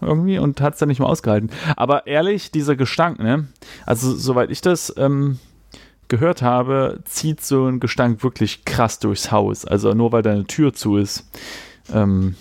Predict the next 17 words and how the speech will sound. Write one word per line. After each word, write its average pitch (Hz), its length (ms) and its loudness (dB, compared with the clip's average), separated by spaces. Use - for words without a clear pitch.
sollte 104 260 2
man 98 140 2
das - 160 -6
trotzdem 101 320 0
mitkriegen. 101 360 -2
Aber 156 120 2
gut, 123 160 0
vielleicht 117 260 2
hat 117 80 -12
die 120 80 -2
Katze 123 300 -2
schon 123 120 0
alles 104 200 2
voll 110 180 2
gestunken 107 420 0
und 104 140 0
dann 101 180 2